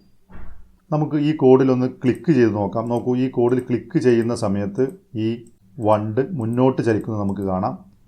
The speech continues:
വീണ്ടും ക്ലിക്ക് ചെയ്ത് ബാക്കിലേക്ക് വെച്ച് വീണ്ടും ക്ലിക്ക് ചെയ്യുകയാണെങ്കിൽ അത് മുന്നോട്ട് പോകുന്നു. വേറെയും ചില കോഡുകൾ നമുക്ക് ഇവിടെ കാണുന്നുണ്ട്. ആ കോഡുകളിൽ ചിലതൊക്കെ നമുക്കൊന്ന് പരീക്ഷിച്ച് നോക്കാം.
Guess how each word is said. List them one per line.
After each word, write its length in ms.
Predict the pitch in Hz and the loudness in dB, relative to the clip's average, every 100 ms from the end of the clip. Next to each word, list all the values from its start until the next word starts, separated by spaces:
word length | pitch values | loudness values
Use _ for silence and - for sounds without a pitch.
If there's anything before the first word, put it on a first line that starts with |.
| _ _ | _ _
വീണ്ടും 260 | 131 131 139 | -4 -2 -2
ക്ലിക്ക് 280 | 131 123 135 | -2 -2 0
ചെയ്ത് 280 | 123 120 127 127 | 2 2 2 0
ബാക്കിലേക്ക് 540 | - 117 113 113 117 110 | -8 -8 -6 -2 -2 0
വെച്ച് 280 | 113 - 139 - - - | -2 -4 -8 -10 -14 -8
വീണ്ടും 320 | 117 117 117 | -6 -4 -4
ക്ലിക്ക് 180 | 107 - | -6 -4
ചെയ്യുകയാണെങ്കിൽ 440 | 110 107 110 139 | -2 0 -2 -2
അത് 100 | 120 | -4
മുന്നോട്ട് 340 | 104 98 98 95 | -2 -2 -2 -2
പോകുന്നു. 340 | 92 87 82 _ _ _ _ _ _ 139 | -4 -4 -8 _ _ _ _ _ _ 2
വേറെയും 440 | 147 160 175 180 | 4 6 6 4
ചില 140 | 151 147 | 2 2
കോഡുകൾ 440 | 127 127 127 131 | 4 6 4 2
നമുക്ക് 340 | 120 113 107 113 - | -2 -4 -4 -6 -4
ഇവിടെ 240 | 113 110 110 | -2 0 0
കാണുന്നുണ്ട്. 520 | 101 104 110 104 107 - - _ _ _ | 0 0 -2 -2 -2 -2 -8 _ _ _
ആ 100 | 139 | -4
കോഡുകളിൽ 500 | 135 127 127 131 131 | 0 4 6 8 6
ചിലതൊക്കെ 480 | 123 123 120 147 143 | 4 0 2 2 2
നമുക്കൊന്ന് 440 | 123 107 117 104 104 - _ _ _ _ | -2 -2 -2 -2 -4 -8 _ _ _ _
പരീക്ഷിച്ച് 360 | 107 101 95 - | -2 -2 -4 -4
നോക്കാം. 400 | 101 95 95 117 | -2 -2 -2 -4